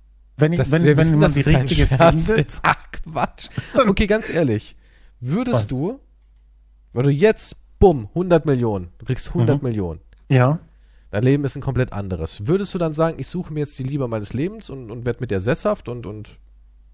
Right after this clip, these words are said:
Speaker 2: lebe beschaulich und
Speaker 1: Das wär
Speaker 2: schön?
Speaker 1: schön, ja.
Speaker 2: Oder würdest du sagen, ich eskaliere und ertrinke in Ärschen und Drogen?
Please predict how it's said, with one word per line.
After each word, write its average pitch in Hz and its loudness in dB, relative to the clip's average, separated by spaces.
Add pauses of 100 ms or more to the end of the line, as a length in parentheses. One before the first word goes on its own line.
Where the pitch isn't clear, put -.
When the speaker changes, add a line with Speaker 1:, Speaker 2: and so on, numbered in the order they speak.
(380)
Speaker 2:
lebe 120 0
beschaulich 139 -2
und 139 0
Speaker 1:
Das 139 2
wär 127 4
Speaker 2:
schön? 139 -2
Speaker 1:
schön, 135 0
ja. 107 0 (460)
Speaker 2:
Oder 156 0
würdest 160 -6
du 160 2
sagen, 156 -2
ich - -10
eskaliere 143 0
und 151 -12
ertrinke 156 -4
in 135 -4
Ärschen 135 -2
und 120 -10
Drogen? 98 -6